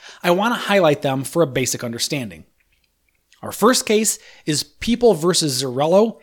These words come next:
It is a nineteen twenty-two Michigan Supreme Court case. Around five A M in September nineteen twenty-two, in the city of Detroit,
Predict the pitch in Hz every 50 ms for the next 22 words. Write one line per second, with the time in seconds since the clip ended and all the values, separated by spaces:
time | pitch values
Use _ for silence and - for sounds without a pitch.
0 | - - 175 165 139 143 139 156 196 240 240 - - - - 220 226 220 196 -
1 | - - 202 202 196 - 202 190 - - - - 185 185 196 190 - 143 135 156
2 | 175 - - 190 180 190 190 185 170 - 151 - - - 160 160 160 151 - -
3 | - 139 143 - - - 104 87 - - - - - - _ _ _ _ _ _
4 | _ _ _ _ _ _ _ _ _ _ _ _ _ _ _ - 214 214 240 254
5 | 247 214 - - 277 285 311 285 254 220 196 180 180 170 170 160 156 - - 180
6 | - - - 135 131 120 127 143 143 131 135 - - 151 151 - - 143 151 175
7 | 190 190 - 131 113 104 113 135 147 156 135 - - 156 156 165 170 208 233 -
8 | - - 104 92 - -